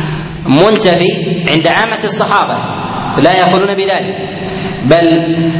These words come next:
بل حكي الإجماع على أن مسح الأذنين ليس من الواجبات، وأن الإنسان لو ترك مسح الأذنين متعمدا ما بطل وضوءه، وقد حكى الاتفاق على هذا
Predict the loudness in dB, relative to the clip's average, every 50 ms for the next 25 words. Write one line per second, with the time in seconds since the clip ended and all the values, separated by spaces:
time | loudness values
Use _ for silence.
0 | -2 0 2 4 4 4 4 4 2 2 2 2 2 2 0 0 -2 -2 -2 -2
1 | 0 0 0 0 -2 -2 -2 -2 -2 -2 -2 -2 -2 -2 -2 -2 -4 -2 -2 -2
2 | -2 -2 0 -2 -2 -2 -2 -2 -2 -2 -2 -2 -2 -2 -2 -2 -2 -2 -2 -2
3 | -2 -4 -4 -6 -6 -6 -4 0 2 2 4 4 4 2 2 2 0 0 0 0
4 | -2 -2 -2 -2 -2 -2 -2 -2 -2 -2 -2 -2 -2 -2 -2 -2 -2 -2 -2 0
5 | 0 0 0 0 -2 -2 -2 0 0 0 0 0 -2 -2 -2 -2 -4 -2 -2 -2
6 | -2 -2 -2 -4 -4 -4 -4 -4 -4 -2 0 2 2 4 4 2 2 2 2 2
7 | 2 2 2 0 0 0 0 0 -2 -2 -2 -2 -4 -4 -4 -4 -4 -6 -6 -6